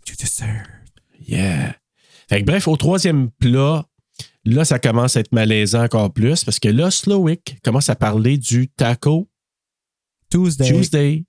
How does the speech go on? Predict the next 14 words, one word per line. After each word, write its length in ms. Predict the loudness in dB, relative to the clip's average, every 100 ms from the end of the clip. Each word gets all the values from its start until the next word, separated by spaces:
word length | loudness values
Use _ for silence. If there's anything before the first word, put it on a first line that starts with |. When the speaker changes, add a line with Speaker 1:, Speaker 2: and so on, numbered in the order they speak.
| _ -20 -14 -14 -16 -20 _ _ -4
Speaker 2:
Et 160 | 0 2
là, 100 | 2
il 80 |
se 80 | 0
confie 540 | 0 0 0 0 -2 0
que 460 | 0 2 2 0 -4 _ _ _ _ -6
Speaker 1:
Malaisant, 600 | -4 -2 2 2 2 2
Speaker 2:
sur 100 | 0
ce 100 | 0
qui 60 | 0
s'est 160 | 0
Speaker 1:
malaisant. 160 | 2 2
Speaker 2:
passé 220 | 2 2
chez 240 | 2 2